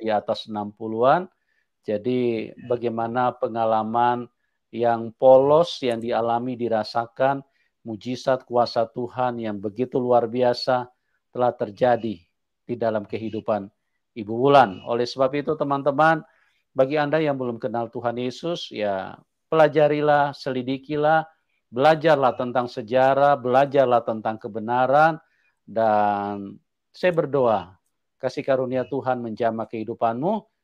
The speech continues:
supaya keselamatan itu bisa menjadi milikmu. Di dalam Tuhan Yesus kita memanggil, eh, Tuhan itu dengan sebutan Bapa. Ya.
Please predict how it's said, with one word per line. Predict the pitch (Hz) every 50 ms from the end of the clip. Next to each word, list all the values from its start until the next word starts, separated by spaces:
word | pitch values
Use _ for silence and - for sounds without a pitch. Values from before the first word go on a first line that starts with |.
| _ _ _
supaya | - - - 127 120 - 123 117 113 113 110 110 107 107 113
keselamatan | - - 139 - - 135 131 127 127 131 131 - 131 123 131
itu | 135 127 127 131
bisa | 117 107 104 - 117
menjadi | 104 113 107 98 - 104 104 104
milikmu. | 98 104 104 104 120 127 113 101 113 107 92 - - - - - - - - _ -
Di | - 147
dalam | 151 160 165 165 165 160
Tuhan | 160 175 165 160 160
Yesus | 165 170 170 - - - - -
kita | - 170 160 160 160
memanggil, | 147 147 143 139 143 139 143 143 143 131 131 143 147 151 147 143 147 139 _ _ _ _ _ _ _ _ _ _
eh, | - 127 127 127 123 123 123 -
Tuhan | - 143 127 147 135 131 139
itu | 139 139 160 165 156
dengan | 143 135 131 127 123 -
sebutan | - 147 135 143 151 - 151 143 143 147
Bapa. | 165 170 170 - 120 90 - - _ _ _ _ _ _ _ _ _ _ _ _ _ _ _ _ _ _ _ _ _ _ -
Ya. | 107 113 123 127 127